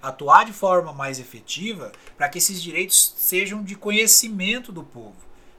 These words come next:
né? Hoje eu acho que a gente está um pouco num, num sentido contrário, mas quanto mais conhecimento a gente tiver, melhor vai ser. E eu acho que não tem outra saída. O conhecimento é poder. É poder pra todos os lados.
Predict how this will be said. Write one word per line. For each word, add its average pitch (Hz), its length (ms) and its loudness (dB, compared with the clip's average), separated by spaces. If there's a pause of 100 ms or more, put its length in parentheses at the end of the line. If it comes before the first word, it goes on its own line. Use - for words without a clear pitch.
(120)
né? 123 160 -12
Hoje 143 300 -8
eu 175 60 0
acho 175 200 0
que 190 60 -12
a 180 40 -10
gente 175 200 -12
está 165 240 -4
um 165 80 -4
pouco 165 300 -18
num, 175 160 -14
num 175 160 -12
sentido 170 360 -6
contrário, 175 640 -4 (400)
mas 147 220 2
quanto 190 260 -6
mais 214 280 2
conhecimento 190 1080 0 (280)
a 143 100 -10
gente 135 280 -10
tiver, 131 460 -10 (220)
melhor 127 260 -4
vai 143 160 -6
ser. 107 260 -4 (260)
E 165 60 -14
eu 165 80 -10
acho 170 200 -10
que 170 80 -18
não 170 120 -10
tem 170 160 -14
outra 165 220 -14
saída. 117 380 -8
O - 20 -20
conhecimento 135 680 -4
é 143 40 -20
poder. 113 560 -16 (480)
É 123 100 -12
poder 135 400 -8
pra 147 100 -10
todos 175 560 -4
os 180 180 -10
lados. - 540 -4